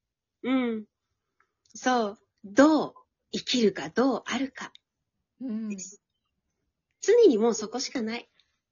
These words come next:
Speaker 2: はい。
Speaker 1: うん。そう。だからさ、あの、ブッダがさ、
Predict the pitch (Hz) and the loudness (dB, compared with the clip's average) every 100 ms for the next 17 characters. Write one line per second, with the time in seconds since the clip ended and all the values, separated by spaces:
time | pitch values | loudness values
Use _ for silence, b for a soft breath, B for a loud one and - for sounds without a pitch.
0 | _ - 220 196 - _ _ - 262 262 | _ -18 -16 -14 -18 _ _ -8 -2 -2
1 | 240 220 _ _ _ _ _ _ _ _ | -4 -10 _ _ _ _ _ _ _ _
2 | _ _ _ _ _ _ _ _ 214 208 | _ _ _ _ _ _ _ _ -8 -6
3 | 202 b b - 233 196 180 - 233 226 | -6 b b -10 -4 -2 -4 -2 0 0
4 | 208 b b - 226 214 202 196 190 190 | -2 b b -6 -2 0 2 0 0 -4
5 | 185 311 427 - 466 330 240 - 247 254 | -2 2 0 2 0 0 -2 -4 -2 0
6 | 254 233 190 | 2 0 -2